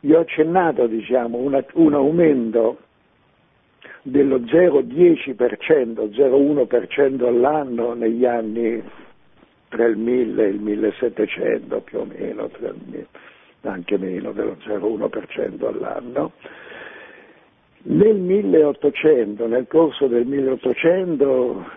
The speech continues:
aumenta allo zero quattro per cento. Nel corso dell'Ottocento zero sette per cento a livello europeo, zero cinque, zero sei, ma nella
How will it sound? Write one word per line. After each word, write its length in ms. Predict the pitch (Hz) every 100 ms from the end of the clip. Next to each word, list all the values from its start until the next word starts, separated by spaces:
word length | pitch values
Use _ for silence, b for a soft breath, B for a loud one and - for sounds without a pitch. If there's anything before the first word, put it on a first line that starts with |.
| B
aumenta 520 | - 127 143 147 156 131
allo 180 | 123 107
zero 300 | 127 123 117
quattro 420 | 123 120 - 120
per 180 | 123 110
cento. 680 | - 107 92 101 - 127 - - _ B B B B
Nel 220 | 131 143
corso 560 | - 180 175 - - 135
dell'Ottocento 1120 | 123 131 135 135 - 131 - 156 120 113 113 98
zero 280 | 123 110 110
sette 440 | - 117 - 104
per 220 | 101 110
cento 420 | - 131 120 110 104
a 40 |
livello 340 | 98 107 101
europeo, 560 | 107 113 - 117 107 110
zero 220 | - 107
cinque, 360 | 101 135 110 98
zero 240 | 98 139 147
sei, 480 | 107 95 95 127 175 B B B B -
ma 220 | 165 -
nella 460 | 160 196 240 240